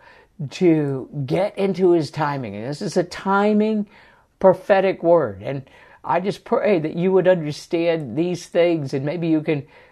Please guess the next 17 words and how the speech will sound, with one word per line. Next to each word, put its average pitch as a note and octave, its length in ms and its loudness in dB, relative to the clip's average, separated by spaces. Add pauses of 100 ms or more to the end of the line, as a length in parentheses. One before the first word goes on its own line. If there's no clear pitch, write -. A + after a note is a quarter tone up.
(160)
grasp D#3 540 0
what E3 100 6
I'm D3+ 220 4
saying D#3+ 460 0
here. D#3 420 -2 (360)
And, C#3 460 -6
um, C#3 420 -4 (400)
this F#3+ 260 2
is F3+ 120 -2
something G3 320 4
that's D#3 140 -4
gonna E3+ 160 2
happen F3+ 360 -4
first. D3 720 -2
We're D3 80 -4
gonna E3+ 180 -2
see, F3 440 -4